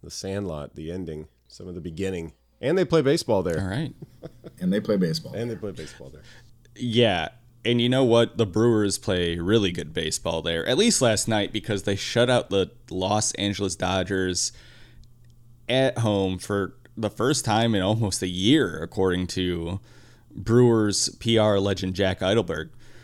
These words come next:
Speaker 2: who dropped that stat right as the ball game ended. Tim, how big a win is it to shut out the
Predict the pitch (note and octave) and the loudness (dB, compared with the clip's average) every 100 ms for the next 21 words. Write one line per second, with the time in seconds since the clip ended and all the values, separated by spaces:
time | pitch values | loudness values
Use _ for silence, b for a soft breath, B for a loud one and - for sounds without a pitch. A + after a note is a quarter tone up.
0 | b b - - G#2+ F#2+ - - - G#2+ | b b -10 0 2 2 -4 -16 -8 0
1 | A2 G2 G2 - - G2 - - - - | 0 2 -2 -2 0 0 -2 -8 -20 -20
2 | - - - G2 G#2 G2 F2+ F2 F#2 F2+ | -18 -18 -16 -4 0 0 -2 0 0 0
3 | E2+ E2 - G#2 F2+ E2 - b b b | -4 -6 0 0 0 -2 -6 b b b
4 | b b - - - - - - - - | b b -20 -20 -20 -20 -20 -20 -20 -20
5 | - - B2+ A#2 A#2 C3+ C3 C3+ A#2+ A2 | -20 -2 2 4 4 4 4 6 4 6
6 | A#2 A2+ A2 G2+ A2+ - G2 - A2 G#2 | 4 4 2 2 0 0 -4 2 2 2
7 | G#2 G2+ F#2+ | 2 0 -4